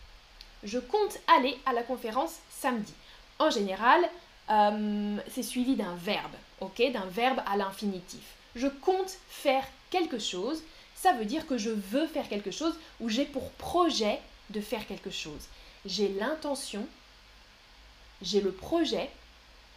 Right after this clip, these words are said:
euh, ou j'envisage de faire quelque chose. Envisager, c'est exactement ça. Envisager, ça veut dire penser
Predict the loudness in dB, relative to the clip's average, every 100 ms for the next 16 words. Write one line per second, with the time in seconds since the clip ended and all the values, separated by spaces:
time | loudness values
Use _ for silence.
0 | -20 -20 -8 -4 -2 0 0 0 -2 -2
1 | 0 2 2 0 0 4 4 6 4 2
2 | -2 -6 -6 -6 -8 -8 -8 -8 -12 -12
3 | -2 0 2 2 2 2 0 -2 -4 -8
4 | -8 -8 -6 -8 -6 -6 -6 -8 -10 -2
5 | 0 2 0 2 0 -2 -4 -4 -6 -4
6 | -4 -4 -8 -18 -20 -20 -20 -20 -20 -20
7 | -16 0 2 2 -2 -2 -2